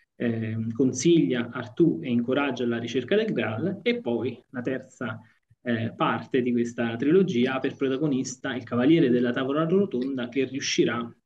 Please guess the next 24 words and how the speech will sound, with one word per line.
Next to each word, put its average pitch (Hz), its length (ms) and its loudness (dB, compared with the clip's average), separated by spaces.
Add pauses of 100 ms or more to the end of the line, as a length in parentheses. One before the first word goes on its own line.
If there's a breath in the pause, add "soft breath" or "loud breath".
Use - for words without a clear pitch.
a, 131 320 -4
eh, 113 480 -6
trovare 117 460 -2
finalmente 120 480 2
il 135 60 -2
Graal, 110 340 -6
cioè - 220 0
Perceval 110 680 -6
in 110 100 -14
questa 110 260 -12
versione. - 400 -18 (1600 soft breath)
La 226 140 4
spada 127 380 0
nella 185 260 4
roccia, - 380 -6
l'episodio 131 460 0
della 123 120 0
spada 123 320 -2
nella 175 220 2
roccia 113 380 -8
compare 113 720 -2
nel 113 340 -8
secondo 120 600 2
poema. 110 500 -2